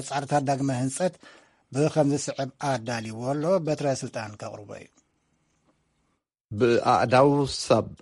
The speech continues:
Speaker 2: ተቐሪጾም ውቁባት ህንጻታት ዝኾኑ ኣብያተ ክርስትያናት ላሊበላ ንዝሓለፉ ኣስታት ትሽዓተ ሚእቲ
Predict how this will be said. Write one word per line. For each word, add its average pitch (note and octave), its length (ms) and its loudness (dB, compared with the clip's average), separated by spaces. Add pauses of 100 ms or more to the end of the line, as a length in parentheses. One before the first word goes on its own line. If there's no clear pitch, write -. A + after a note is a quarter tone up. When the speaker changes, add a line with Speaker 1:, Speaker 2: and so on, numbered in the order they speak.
Speaker 2:
ተቐሪጾም A#2+ 720 4 (540)
ውቁባት C3+ 560 4 (180)
ህንጻታት B2 680 2 (140)
ዝኾኑ A#2+ 440 4
ኣብያተ A#2 400 4
ክርስትያናት A2+ 640 0
ላሊበላ G#2+ 480 4 (420)
ንዝሓለፉ A#2+ 520 4 (200)
ኣስታት C3 380 4
ትሽዓተ B2+ 500 2
ሚእቲ C3 220 0